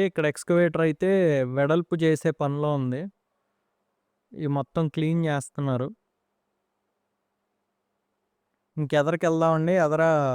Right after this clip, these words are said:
ఎదరైతే బాగా తవ్వే పనులు అవి బాగా జరుగుతున్నాయి.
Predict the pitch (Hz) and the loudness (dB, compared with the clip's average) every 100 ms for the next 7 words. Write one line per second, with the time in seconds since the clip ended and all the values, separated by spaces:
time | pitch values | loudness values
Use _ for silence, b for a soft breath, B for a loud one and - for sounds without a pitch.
0 | 120 120 - _ _ - 147 156 170 160 | -4 -8 -16 _ _ -4 0 2 0 0
1 | 175 147 151 160 165 147 - 151 165 160 | 0 2 2 2 2 2 0 0 0 0
2 | 156 156 147 147 156 135 131 139 143 139 | -4 0 0 0 -2 0 0 2 0 0
3 | 139 135 127 139 | -2 -2 -4 -4